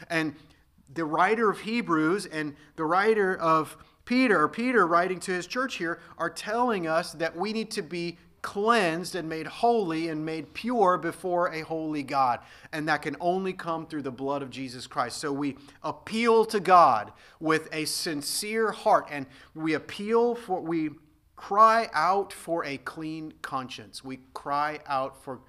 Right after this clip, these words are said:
cleanness. We ask the Lord to clean us of the wickedness of our sins and make us pure and holy and right before God. This is what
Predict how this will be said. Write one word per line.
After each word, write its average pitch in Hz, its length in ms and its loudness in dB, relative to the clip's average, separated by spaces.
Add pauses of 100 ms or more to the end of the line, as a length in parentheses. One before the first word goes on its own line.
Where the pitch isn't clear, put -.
(160)
cleanness. 123 720 -10 (280)
We 135 140 -8
ask 135 420 -4
the 160 100 -10
Lord 123 360 -6
to - 80 -14
clean 131 600 -10 (560)
us - 640 -6 (460)
of 123 220 -8
the 117 100 -10
wickedness 139 720 -8
of 127 200 -10
our 107 220 -4
sins 104 580 -12
and 117 240 -10
make 120 220 -10
us 120 200 -12
pure 131 360 -8
and 113 160 -12
holy 110 420 -12
and 95 180 -18
right 101 240 -6
before 95 460 -20
God. 73 240 -20 (340)
This 143 280 -6
is 147 260 -8
what 120 420 -4